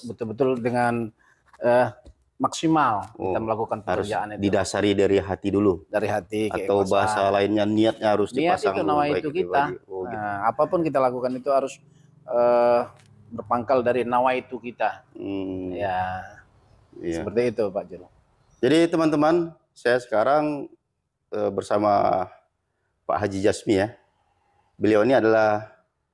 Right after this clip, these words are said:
Speaker 2: ah, anggota D P R D Kabupaten Bengkalis. Ah, nanti kita tentunya kita akan korek tentang beliau ini. Dulunya beliau ni siapa,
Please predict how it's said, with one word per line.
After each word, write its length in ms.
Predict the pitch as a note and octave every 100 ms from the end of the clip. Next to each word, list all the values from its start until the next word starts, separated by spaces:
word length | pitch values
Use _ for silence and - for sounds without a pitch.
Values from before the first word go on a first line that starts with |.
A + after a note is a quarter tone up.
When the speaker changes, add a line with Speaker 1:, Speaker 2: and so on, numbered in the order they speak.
| _ -
Speaker 2:
ah, 240 | G1+ G1+
anggota 720 | G2 G2 - - - - G#2+ _ _ _ _
D 240 | - G#2+ F#2
P 160 | G2+
R 40 | G2
D 60 | G2+ G2+ F#2+
Kabupaten 560 | F#2+ F#2+ F#2+ - F#2+
Bengkalis. 920 | F#2+ F#2 F2+ F2+ A2 C3 - - - _ _ _ _ _ _ _ _
Ah, 240 | F2 E2 E2
nanti 400 | F2+ F#2 A2 G2+
kita 400 | G#2 F#2+ - A2+ A2 A2 G#2+ G2+ G2 - -
tentunya 560 | F#2 F2+ G2 A#2 A2 G#2 - _ _ _ _ _
kita 240 | - D2+
akan 160 | A2 A2
korek 320 | C3+ A#2+ A#2 - - _ _ _ -
tentang 400 | F#2+ F#2+ G2+ G2+
beliau 320 | G2 G2+ G2
ini. 240 | F#2+ F#2 F2 - _ _ _ _ _ -
Dulunya 560 | F2+ F#2+ G2 G#2+ A2 G#2
beliau 400 | G2+ G#2 G2+ G2+
ni 400 | A#2 A2+ A2+ - _ _ _ _ _
siapa, 800 | - F2 E2+ - A2+ B2+ B2+ -